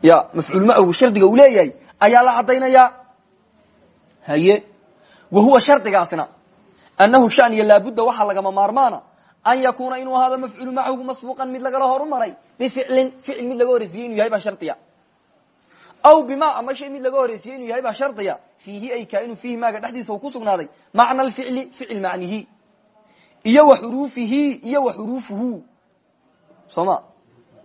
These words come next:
Ah, iyo wa xuruufihi, ah, macna alficli. Bimaa shay maagaasoo macna alficli, ficil macnihuu ku sugan yahay. Iyo wa xuruufihi, xuruuftiisa ay ku sugan tahay. Ficilka xuruuftiisu. Wa, wa xuruufuhu. Iyo wa bimaa shay.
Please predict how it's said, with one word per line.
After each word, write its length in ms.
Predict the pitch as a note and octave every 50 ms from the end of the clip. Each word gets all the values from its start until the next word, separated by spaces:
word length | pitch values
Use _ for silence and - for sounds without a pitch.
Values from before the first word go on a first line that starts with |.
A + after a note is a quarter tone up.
| _ _ _ _ - _ _ -
Ah, 160 | C#2+ D2+ E2 -
iyo 180 | D3 F#3+ A3 A3+
wa 100 | G#3+ -
xuruufihi, 560 | D#3+ F#3 G3 A3 A3+ G#3 - F#3+ E3+ D#3 -
ah, 160 | C#3+ D3+ D3+
macna 320 | D3+ D3 A#2+ G2 D#3+ F3
alficli. 500 | F#3 F3+ E3 - C#3 B2+ C3+ C3+ B2+ - _ _ _ _ _ _ _ _ -
Bimaa 240 | E3 F3+ A3 A#3 A3
shay 180 | G3 - A3+ A3+
maagaasoo 720 | A#3 A#3+ A3+ A3 G#3+ A3+ A#3+ A3+ - A#3+ A#3 F#3+ C#3 - - _ _ _ _ -
macna 280 | E3 E3 F3+ G3+ A3+
alficli, 360 | A#3 G#3 - A#3+ A#3 A3+ F#3
ficil 260 | E3 - A#3+ A3+ G#3+ F#3+
macnihuu 340 | F3+ F3 F3+ G3 A3 G#3+
ku 80 | F3 A#3
sugan 220 | G#3 F3 F3+ F#3+ F3+
yahay. 200 | E3 D3 B2 - _ _ _ _ _ _ _ -
Iyo 200 | G3 G3+ A#3 B3
wa 100 | A3+ -
xuruufihi, 400 | - F#3+ G3 A#3 A#3 - - F#3+
xuruuftiisa 460 | - F3 F#3+ A3+ G#3 - G#3+ F3+ G3 D#3+
ay 60 | E3
ku 80 | F#3+ G#3+
sugan 180 | F3 E3 E3+
tahay. 120 | D#3+ D3+ -
Ficilka 400 | A3+ A3 A3+ G#3+ G3+ - A#3 F#3+
xuruuftiisu. 500 | - F3 F#3 G3+ E3 F#3 E3 C#3+ A#2 - _ _ _ _ _ _ _ _ _ _ _ _ _ _ _ _ _ _ _ _ _ _ _ _ _ _ _ _ _ _ G3 F#3+
Wa, 260 | - C3 C3+ C3+ C3 G#2
wa 100 | B2+ C#3+
xuruufuhu. 580 | D3 D#3+ C#3+ F3+ F#3+ E3+ - D3 C3 A#2 - _ _ _ _ _ _ _ _ _ _ -
Iyo 200 | F3 F#3 A3+ A#3
wa 80 | A3 F#3+
bimaa 280 | F3+ G3+ A#3 A#3 G#3+
shay. 300 | - - B3 A#3 G3+ C#3